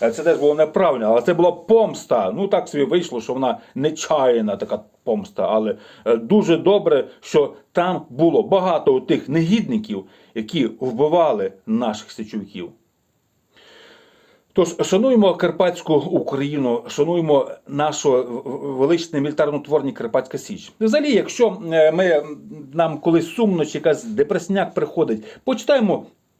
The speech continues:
історію про Карпатську Україну. Це маленький такий регіон Закарпаття, це навіть не повністю За-, Закарпаття, е, с-, с-, сучасне, навіть ще менша територія, ще менше населення. І вони умудрилися в ті часи, е,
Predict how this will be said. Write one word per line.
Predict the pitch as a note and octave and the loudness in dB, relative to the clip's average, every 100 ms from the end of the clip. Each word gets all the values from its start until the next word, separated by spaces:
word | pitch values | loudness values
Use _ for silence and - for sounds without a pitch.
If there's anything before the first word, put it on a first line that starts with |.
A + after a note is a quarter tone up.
| _ | _
історію | D#3+ - F3+ D#3+ | -12 -2 0 0
про | - - | -4 -12
Карпатську | B2+ A2 A#2+ - - | -10 -6 -8 -6 -8
Україну. | G#3+ G#3+ F#3 E3+ | -8 -12 -12 -14
Це | - | -4
маленький | D#4 D#4+ D#4+ D#4 C#4 C4+ | 0 2 4 4 2 -2
такий | A#3 G#3+ B3 | -4 0 2
регіон | B3 G3 A3+ A#3 F#3+ | 4 4 6 4 2
Закарпаття, | F3+ F#3+ F3+ G#3 F#3 E3+ C#3 A#2 - | 0 0 0 2 2 0 0 0 -2
це | - | -2
навіть | F#3+ F#3 | 0 0
не | F#3 | 0
повністю | G#3 E3+ C#3+ C3+ | 0 0 -2 -4
За-, | B2 - | -6 -4
Закарпаття, | C3 - G#2 C3 A2 A2+ - - - - | -4 -4 -2 -2 0 -2 -4 -14 -12 2
е, | A#2+ A#2+ A#2+ | 4 6 4
с-, | A2+ - | 4 -2
с-, | - - - | -20 -20 -12
сучасне, | E3 D#3 C#3 A2 B2 | -8 0 0 0 -2
навіть | E3+ E3+ | -2 0
ще | A3+ | 0
менша | G#3+ G3+ F#3 | 0 0 -4
територія, | E3+ F3+ F3 F#3+ D#3 A2+ G#2+ - | 0 0 2 2 2 2 -2 -12
ще | - G#3+ | -2 0
менше | G#3+ G#3 G#3 | 2 0 0
населення. | G3 F3+ - F3+ C3 A#2+ B2 | 0 0 2 4 4 2 -2
І | D#3+ D#3+ | -4 0
вони | F#3 C4 | 0 2
умудрилися | C#4+ G3+ D3+ F#3+ B3+ F#3 D3 | 2 2 2 2 2 2 0
в | B2+ | -4
ті | - A#3+ | -4 -6
часи, | - - - A#3+ - - - | -6 -8 0 0 -2 -6 2
е, | D3 D#3 D3+ | 4 6 4